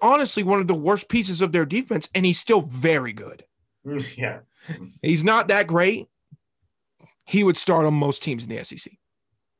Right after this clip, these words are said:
Speaker 1: And he's probably, like, if there's eleven players on defense, he's probably, like,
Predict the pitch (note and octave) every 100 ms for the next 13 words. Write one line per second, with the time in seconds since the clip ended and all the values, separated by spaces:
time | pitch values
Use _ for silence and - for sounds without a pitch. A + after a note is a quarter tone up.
0 | _ _ _ _ _ _ _ _ _ _
1 | _ _ _ _ C#3+ D#3+ D3+ F3+ E3 D#3
2 | D3+ - - - - D3 D#3 C#3+ D3+ D#3
3 | E3+ E3 C#3+ C#3 C#3+ C#3+ D#3 D#3+ C#3 D#3+
4 | D3+ D3+ C#3+